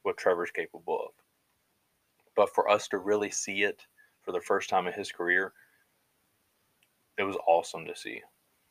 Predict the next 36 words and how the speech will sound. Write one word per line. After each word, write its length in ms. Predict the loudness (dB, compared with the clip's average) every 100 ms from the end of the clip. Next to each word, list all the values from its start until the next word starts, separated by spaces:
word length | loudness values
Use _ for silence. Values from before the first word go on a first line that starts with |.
| _ -2
It 60 |
was 120 | 2
awesome 360 | 6 4 2 -8
to 80 | -10
see. 200 | -12 -14 -16 _ 6
We 80 |
had 120 | 6 8
a 60 |
lot 260 | 8 8 8
of 100 | 8
drop 260 | 8 10
balls 320 | 10 8 6 -4
yesterday. 400 | -12 -8 -6 -8 _ -2
A 100 | -2
lot 480 | 0 4 8 8 6
of 140 | 0 -4
drop 260 | -2 -2
balls. 320 | -4 -6 -8 -14 _ _ _ _ -20 -8
We 80 | 4
gotta 200 | 4 4
be 140 | 0
better. 320 | -2 -2 -6 _ _ _ _ _ _ _ _ _ _ _ 2
Gotta 220 | 4 4
be 140 | 0
a 80 | 0
lot 200 | 2 0
better. 240 | -4 -8 -12 _ _ _ _ _ _ _ -4
You 100 | 2
know, 80 | 4
a 80 | 4
lot 240 | 8 8
of 120 | 8
those 220 | 4 -2 -2
incompletions, 840 | -6 -6 -6 -6 -4 -6 -8 -4
I 80 | -4
mean, 220 | -2 -8